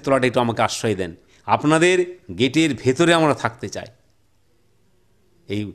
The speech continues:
স্বামী প্রণবানন্দজির আশ্রয়ে থাকতে চাই আমরা।" বলছে আম গাছের নিচে তারা, তারা কিছুই দিতে হলো না, হ্যাঁ, খাওয়া তো আমরা ওখানে সব ফ্রি দিই,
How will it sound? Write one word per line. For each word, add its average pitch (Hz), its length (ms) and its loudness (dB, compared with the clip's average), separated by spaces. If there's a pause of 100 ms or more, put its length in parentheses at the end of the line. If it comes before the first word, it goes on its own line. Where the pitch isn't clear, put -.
(140)
স্বামী 123 200 -2
প্রণবানন্দজির 131 600 0
আশ্রয়ে 123 320 0
থাকতে 110 360 -10
চাই 101 140 -6
আমরা।" 90 220 -12 (360)
বলছে 113 220 -6
আম 123 220 0
গাছের 143 300 2
নিচে 160 480 2 (300)
তারা, 117 280 2 (480)
তারা 120 220 2 (540)
কিছুই 185 260 -2
দিতে 165 200 0
হলো 131 140 0
না, 95 120 -6 (320)
হ্যাঁ, 147 300 -2
খাওয়া 139 260 2
তো 147 100 0
আমরা 156 200 2
ওখানে 151 220 -2
সব 147 240 -4
ফ্রি 160 160 2
দিই, 160 240 0